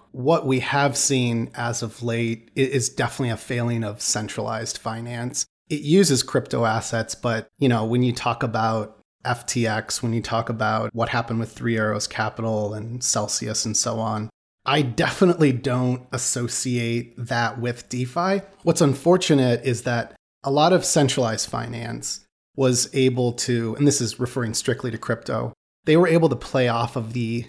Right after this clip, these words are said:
excitement and the interest in DeFi. And so <laughs> I remember, uh, Celsius specifically used the term DeFi, and they would have spaces, and Alex Mashinsky would go on and on about, like, "What's DeFi?"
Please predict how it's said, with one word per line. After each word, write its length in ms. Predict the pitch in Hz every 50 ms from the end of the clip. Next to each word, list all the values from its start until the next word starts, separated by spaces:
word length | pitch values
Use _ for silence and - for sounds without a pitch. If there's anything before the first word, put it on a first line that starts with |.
| - _
excitement 720 | - - - - - 151 151 147 - 156 147 143 143 143
and 100 | 131 123
the 100 | 120 120
interest 440 | - 120 123 - - 143 120 - -
in 140 | 123 113 107
DeFi. 580 | 104 107 107 - - 127 123 135 147 165 180 180 _ _ _ _ _
And 160 | - 143 135 131
so 640 | - - 147 131 127 127 123 123 120 117 - - _ _
<laughs> 140 | - - _
I 520 | - - - - - - - - - - 170
remember, 540 | 180 165 151 160 165 147 143 135 123 117 - - _ _ _
uh, 160 | - 127 120
Celsius 920 | 117 - - 170 170 160 - - - 127 120 113 117 117 123 - - - - _
specifically 1120 | - - - - - 127 - - 196 190 185 160 135 - 143 131 123 117 113 113 113 - _ _ _ -
used 400 | 135 127 156 185 190 170 175 -
the 80 | 143
term 320 | 120 - - 156 143 135 127
DeFi, 640 | 127 131 131 123 123 - 123 123 120 120 117 117 123
and 180 | 123 135 135
they 80 | 135 135
would 160 | 123 120 117
have 220 | - 120 113 113 -
spaces, 800 | - - - 131 127 123 120 - - 127 123 120 117 113 -
and 320 | 117 117 120 120 120 120 - -
Alex 320 | - 135 135 131 123 - -
Mashinsky 520 | 135 123 - - 127 120 113 - - 131 120
would 160 | 113 113 117
go 160 | 131 127 120
on 200 | 120 117 117 117
and 120 | 113 113 117
on 180 | 110 110 113
about, 320 | 113 107 107 110 110 107 104
like, 260 | 110 110 107 104 - - _ _
"What's 460 | - 151 - - 139 190 196 - -
DeFi?" 920 | - 185 196 190 170 - - 156 151 151 147 139 131 127 123 120 117 117